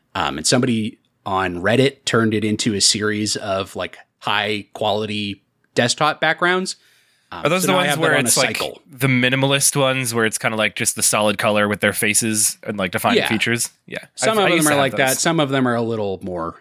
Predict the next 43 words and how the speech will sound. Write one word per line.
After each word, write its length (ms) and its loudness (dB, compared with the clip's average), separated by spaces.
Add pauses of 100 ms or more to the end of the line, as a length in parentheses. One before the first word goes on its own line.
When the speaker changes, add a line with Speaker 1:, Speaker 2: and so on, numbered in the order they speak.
Speaker 1:
advanced 440 -4
than 120 -10
that, 180 -2
but 100 -6
that's 160 2
basically 440 -2
kinda 220 -4
what 140 -4
it 100 -6
is. 260 -2 (260)
Speaker 2:
Yep, 180 0
I 40 0
used 160 2
to 80 0
use 160 0
those. 260 0 (280)
Speaker 1:
So 120 -6
now 200 2
everyone 420 0 (220)
at 200 -4
home 360 -4 (400)
can 160 -4
know 460 -4
Speaker 2:
<laughs> 60 -20
Can 180 -2
know, 140 2
Speaker 1:
sort 160 -4
Speaker 2:
yeah. 60 2
Speaker 1:
of 100 -8 (580)
where 320 4
the 120 -6
two 220 0
of 100 -4
us 180 -2
are 160 -2
at, 300 -2 (300)
Speaker 2:
<laughs> 280 -2
Speaker 1:
uh, 240 0 (500)
on 120 -2
our 100 0
technology. 540 -4 (220)
There 180 4
is, 180 4